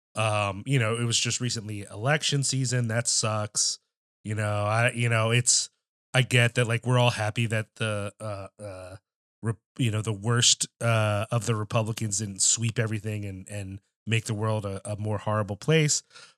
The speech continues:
But still, some pretty bad people did win things. And it's just a constant reminder of, like, how far we are from some place that feels good. So all that's very whack. And it's really hard right now between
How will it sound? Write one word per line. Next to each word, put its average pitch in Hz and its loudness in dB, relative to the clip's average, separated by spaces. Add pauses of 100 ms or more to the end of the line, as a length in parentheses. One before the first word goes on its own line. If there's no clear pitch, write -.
(100)
But 156 6
still, 170 8 (120)
some 294 0 (300)
pretty 220 0
bad 147 4
people 147 -2
did 190 2
win 120 4
things. 113 0 (380)
And 190 6
it's 156 6
just 196 2
a 160 2
constant 147 2
reminder 117 2
of, 101 -8
like, 98 -8
how 113 0
far 101 -4
we 104 -6
are 98 -6
from 101 -10
some 95 -6
place 95 -6
that 90 -14
feels 95 -6
good. 127 2 (380)
So - 0
all 233 10
that's 135 6
very 120 2
whack. 107 -4
And 127 -2
it's 127 0
really 233 -4
hard 117 0
right 110 -2
now 101 -8
between 104 -10